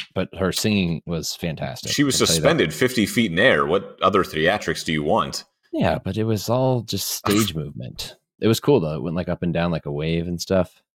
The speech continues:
Speaker 1: and it was moving around and stuff. But this one, they had roller skates, Sean.
Speaker 2: They
Speaker 1: How can you
Speaker 2: did.
Speaker 1: not embrace roller skates?
Speaker 2: They did have roller skates. I gotta go back and watch the, uh, J-Lo and Shakira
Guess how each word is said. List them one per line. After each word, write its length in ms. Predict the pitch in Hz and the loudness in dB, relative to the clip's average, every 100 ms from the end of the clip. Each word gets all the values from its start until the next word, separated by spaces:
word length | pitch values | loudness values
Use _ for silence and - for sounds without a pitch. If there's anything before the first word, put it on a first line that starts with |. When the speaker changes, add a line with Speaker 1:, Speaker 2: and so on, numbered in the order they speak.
| - 78 | -12 -6
Speaker 1:
and 80 | |
it 60 | 76 | -4
was 140 | 73 | 0
moving 260 | 85 87 80 | 2 2 2
around 300 | 78 80 87 | 0 0 0
and 120 | 85 | -2
stuff. 260 | - 90 85 - | 0 0 0 -4
But 120 | 78 | -2
this 160 | 101 92 | -2 0
one, 240 | 82 73 - _ | 0 0 -6 _
they 80 | 120 | 0
had 100 | 151 | 4
roller 200 | 165 202 | 6 4
skates, 300 | - 185 147 - | 4 2 2 2
Sean. 440 | 143 127 127 123 _ - - | 2 2 0 -4 _ -20 -2
Speaker 2:
They 100 | 123 | 4
Speaker 1:
How 60 | 135 | 6
can 100 | 147 | 8
you 20 | |
Speaker 2:
did. 60 | 160 | 6
Speaker 1:
not 120 | 147 | 6
embrace 260 | 131 139 - | 4 2 2
roller 240 | 127 131 104 | 4 4 4
skates? 200 | - 87 | 2 2
Speaker 2:
They 80 | |
did 180 | 85 90 | 2 2
have 160 | 85 87 | 2 2
roller 220 | 82 80 | 2 0
skates. 300 | - 78 - | 0 -4 -2
I 80 | 120 | 0
gotta 200 | 135 185 | 2 4
go 120 | 165 | 4
back 240 | 127 123 117 | 4 2 2
and 140 | 107 | 2
watch 280 | 98 98 - | 2 2 -2
the, 280 | 98 87 85 | -2 2 2
uh, 80 | 82 | 2
J-Lo 640 | 80 87 85 85 82 78 | 0 0 2 4 4 2
and 160 | 76 76 | -2 -6
Shakira 560 | 78 - 78 73 69 | -10 -4 0 2 2